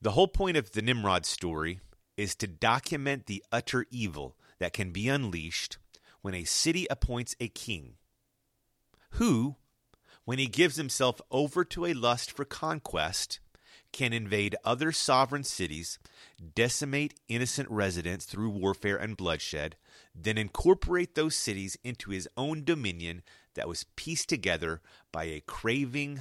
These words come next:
for unlimited power. End quote. Nimrod was the forerunner and role model of many subsequent conquering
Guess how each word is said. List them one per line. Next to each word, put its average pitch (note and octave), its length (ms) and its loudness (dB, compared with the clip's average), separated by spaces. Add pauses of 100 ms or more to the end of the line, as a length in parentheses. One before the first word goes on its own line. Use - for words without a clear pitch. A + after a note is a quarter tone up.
for - 240 -10
unlimited F#2+ 800 -4 (220)
power. - 420 -12 (600)
End F2+ 180 -6
quote. D2 240 -8 (1900)
Nimrod D#3 400 6
was B2+ 160 4
the A2 100 2
forerunner B2+ 680 2
and G2 300 -2
role G#2+ 220 8
model D2+ 500 -2 (320)
of F2+ 200 -4
many A#2 480 -2
subsequent G#2+ 880 -2 (120)
conquering F#2+ 840 -6